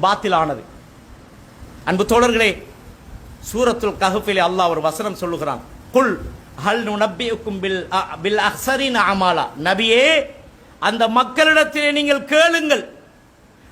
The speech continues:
"ஹல் நுனப்பியுக்கும் பில் அஹ்ஸரீன அமாலா." அமல்களை செய்து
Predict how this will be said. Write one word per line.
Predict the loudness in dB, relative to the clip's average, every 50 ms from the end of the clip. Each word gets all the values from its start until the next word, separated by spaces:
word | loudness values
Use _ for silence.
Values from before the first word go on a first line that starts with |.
| -8 -2 0
"ஹல் | 2 2 2 0
நுனப்பியுக்கும் | 0 -2 0 2 0 0 0 -2 -2 -2 -2 -4 -4 -8 -6 -6
பில் | -4 0
அஹ்ஸரீன | 0 0 -2 -2 -2 -2 0 0 0 0 0 2 4 4 4 4 2
அமாலா." | 4 4 4 4 4 4 2 0 -4 -10 -20 -20 -18 -18 -18 -18 -18 -20 -20 -18 -10 -4 -2 0
அமல்களை | 2 4 2 2 2 2 2 2 4 4 2 2
செய்து | 0 -2 -2 -2 -2 -2 -2 -4 -4 -4 -8